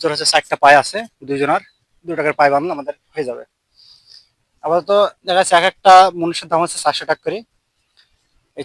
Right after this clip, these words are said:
চারশো টাকা করে খরচ প্রতিদিন যদি টানতে হয়, গোড়া টানতে হয়, বীজ দেওয়া, অমুক খবর, সব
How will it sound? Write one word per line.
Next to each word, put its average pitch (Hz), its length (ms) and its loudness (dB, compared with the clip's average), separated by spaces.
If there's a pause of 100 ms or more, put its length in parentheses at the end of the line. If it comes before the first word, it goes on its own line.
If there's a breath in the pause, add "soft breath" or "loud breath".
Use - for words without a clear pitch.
চারশো 151 260 -6
টাকা 202 140 -6
করে 196 120 -4 (100)
খরচ 180 280 2 (520)
প্রতিদিন 165 520 -6 (160)
যদি 156 220 -6 (340)
টানতে 143 340 -6
হয়, 143 200 0
গোড়া 135 220 -6
টানতে 131 240 -12
হয়, 131 160 -6
বীজ 127 220 -20
দেওয়া, 127 180 -4
অমুক 123 240 -20
খবর, 127 180 -14 (460 soft breath)
সব - 100 -14